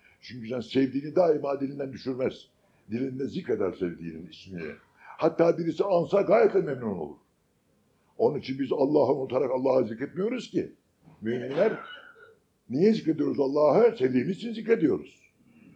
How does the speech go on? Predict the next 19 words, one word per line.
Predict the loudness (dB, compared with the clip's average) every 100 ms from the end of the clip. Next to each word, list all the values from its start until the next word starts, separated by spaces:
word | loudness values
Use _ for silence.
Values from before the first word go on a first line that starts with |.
| _ _ _ _ 0
Biz | 0 2
zikreyince | -2 4 4 6 4
Allah | 4 2
da | 0
bizi | -2
zikrediyor. | -4 0 4 8 8 8 0 -10 _
Zakir | 0 4 4 4 2
ile | 2
meskûr | 2 -2 0 2 6
aynı | 6 6 4
oluyor. | 2 -2 -10 -16 _ -20 -20 -20 0
Fezkürûne | 0 2 2 4 6 6
eskürüküm. | 4 2 0 0 -2 -4 _ -20 -18 -18 -20 -18 -14 -10 -10 -12 -18 _ _ _ _ _ -2
Karşılıklı | 0 2 -2 0 2
oluyor | 2 -2 -8
iş, | -4
zakir | -2 -2 -2
ile | -4
meskûr. | -6 -8 -14 -20